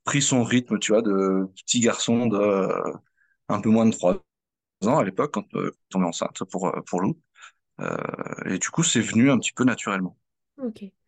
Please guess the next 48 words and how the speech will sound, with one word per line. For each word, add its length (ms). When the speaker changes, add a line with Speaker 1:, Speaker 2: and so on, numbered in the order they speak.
Speaker 1:
On 100
savait 180
qu'on 120
voulait 200
d'autres 220
enfants 260
de 80
toute 140
façon, 340
c'est 180
juste 280
qu'on 420
a 80
laissé 240
faire 140
les 80
choses 420
et, 100
euh, 120
et 80
c'est 200
arrivé 240
comme 140
ça. 220
Ce 120
qui 100
est 40
drôle, 320
c'est 180
que 460
on 60
s'était 220
toujours 280
dit, 220
euh, 440
moi, 220
je 80
me 60
suis 160
toujours 240
dit, 160
je 80
veux 160
pas 220
être 200
un 200
papa, 460
euh, 340